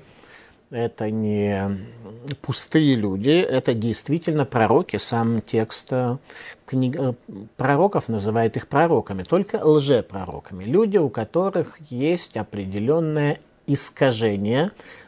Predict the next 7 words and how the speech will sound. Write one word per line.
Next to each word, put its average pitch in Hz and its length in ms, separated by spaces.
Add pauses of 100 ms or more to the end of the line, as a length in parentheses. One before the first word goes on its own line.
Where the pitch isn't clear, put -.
вызванное 190 720
их 170 320
внутренним 151 760
состоянием. 95 920 (560)
Вот 107 140
это 165 200
искажение 143 1160